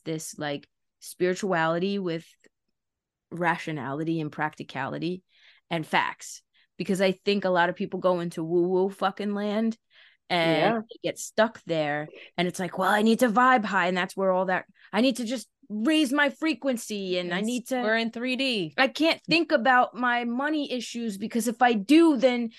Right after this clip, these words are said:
Speaker 1: that's a lack mentality and
Speaker 3: Mm-hmm.
Speaker 1: y-, it's gonna create more money issues." And then you start to, like,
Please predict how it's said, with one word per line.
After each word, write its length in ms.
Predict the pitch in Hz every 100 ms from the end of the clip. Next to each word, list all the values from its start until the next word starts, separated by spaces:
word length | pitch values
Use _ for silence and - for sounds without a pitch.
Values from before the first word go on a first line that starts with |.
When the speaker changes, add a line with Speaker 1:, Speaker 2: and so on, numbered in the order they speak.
| -
Speaker 1:
that's 200 | 262 277
a 60 | 247
lack 320 | 262 269 -
mentality 920 | 254 269 - 269 294 269 240 220 208
and 240 | 196 190 175
Speaker 3:
Mm-hmm. 200 | 165 160 _
Speaker 1:
y-, 380 | 107 190 185 180
it's 180 | 240 -
gonna 220 | 277 254
create 320 | 233 285 294 294
more 140 | 311
money 320 | 330 339 311
issues." 500 | 277 - 254 233 208
And 140 | 226 226
then 140 | 247
you 100 | 277
start 340 | - 254 233
to, 120 | 254 226
like, 300 | 208 202